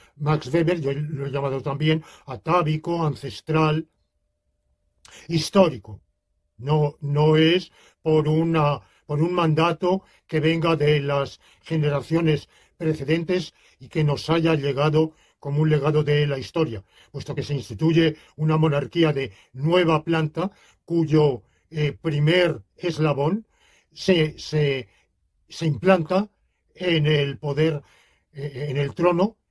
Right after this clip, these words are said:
sin ostentar ningún, ninguna legitimidad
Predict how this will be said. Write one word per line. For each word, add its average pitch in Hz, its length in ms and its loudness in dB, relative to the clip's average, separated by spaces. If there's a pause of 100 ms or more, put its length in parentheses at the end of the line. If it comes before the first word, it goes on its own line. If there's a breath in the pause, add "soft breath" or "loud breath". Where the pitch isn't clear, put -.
(240)
sin 190 500 0 (400)
ostentar 165 720 0
ningún, 180 480 2 (400)
ninguna 147 440 2
legitimidad 156 760 -2